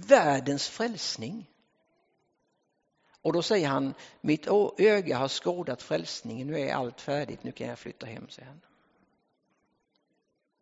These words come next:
Nu är mitt livsverk slut. Men han säger också att det här barnet, det som kommer att hända runt barnet, Guds son, Jesus Kristus, det är inte bara enkelt.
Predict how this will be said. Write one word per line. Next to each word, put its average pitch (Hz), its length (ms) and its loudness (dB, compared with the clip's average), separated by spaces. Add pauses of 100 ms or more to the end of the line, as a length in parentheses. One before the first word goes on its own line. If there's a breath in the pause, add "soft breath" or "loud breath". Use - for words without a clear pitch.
Nu 170 120 2
är 196 80 6
mitt 170 160 -2
livsverk 147 500 -2
slut. - 520 -8 (960 loud breath)
Men 202 140 6
han 247 120 8
säger 247 380 10
också 269 200 6
att 208 100 0
det 226 80 8
här 208 400 4
barnet, 175 720 2 (500 soft breath)
det 214 120 10
som 240 140 8
kommer 240 240 10
att 240 80 2
hända 233 420 10
runt 240 300 10
barnet, 180 400 10
Guds 214 260 4
son, 156 380 6
Jesus 202 440 8
Kristus, 208 400 2
det 202 100 8
är 226 40 12
inte 254 180 4
bara 254 280 6
enkelt. 151 680 2